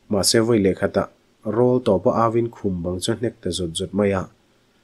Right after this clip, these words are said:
Lau boxi, mak ti boxi in chengam to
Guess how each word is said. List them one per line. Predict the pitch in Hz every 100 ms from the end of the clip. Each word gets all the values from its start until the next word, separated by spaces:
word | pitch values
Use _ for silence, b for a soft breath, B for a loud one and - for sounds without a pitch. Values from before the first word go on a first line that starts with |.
| _
Lau | 104 92 95
boxi, | 127 - - 98
mak | 98 92 -
ti | 101
boxi | 135 - 107 98
in | 104
chengam | 104 127 131 131
to | 107